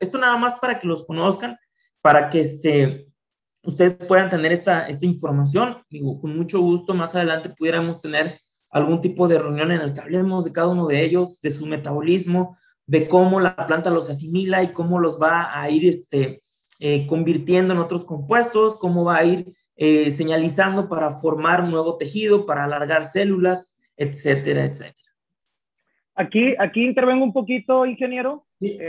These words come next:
Speaker 1: sí, sí.
Speaker 2: Este, obviamente, toda esta introducción a los términos y,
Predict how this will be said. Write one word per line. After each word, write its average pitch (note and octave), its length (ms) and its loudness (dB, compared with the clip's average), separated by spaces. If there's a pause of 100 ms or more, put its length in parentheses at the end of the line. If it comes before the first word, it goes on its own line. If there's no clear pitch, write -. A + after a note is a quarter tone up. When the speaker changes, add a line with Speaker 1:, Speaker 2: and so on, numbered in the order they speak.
(140)
Speaker 1:
sí, G3+ 120 -6
sí. G3 40 -4
Speaker 2:
Este, D#3+ 380 -4
obviamente, A#3+ 760 0
toda A#3+ 260 -4
esta B3 220 -10
introducción G#3 840 -8
a A#3 60 -4
los G#3 240 -8
términos A#3 580 -8
y, F#3+ 120 -16